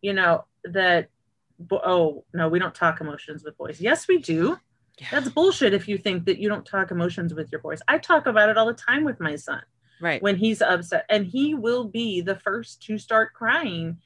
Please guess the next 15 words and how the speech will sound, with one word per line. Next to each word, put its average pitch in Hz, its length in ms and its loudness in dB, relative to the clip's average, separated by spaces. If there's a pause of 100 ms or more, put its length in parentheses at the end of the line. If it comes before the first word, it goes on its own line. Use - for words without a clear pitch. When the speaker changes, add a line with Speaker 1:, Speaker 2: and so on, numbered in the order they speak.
(200)
Speaker 1:
if 220 120 -8
something 180 280 -2
is 214 80 -2
Speaker 2:
Beautiful. 233 220 -2
Speaker 1:
upsetting 311 540 -4
him. 147 400 -8 (160)
Speaker 2:
Mm-hmm. 226 200 -8 (280)
Speaker 1:
And 220 180 4
I, 240 400 2 (680)
I 240 340 2 (320)
not 220 300 2
only 269 260 0
do, 220 280 -2 (240)
that 196 240 2
just - 240 -6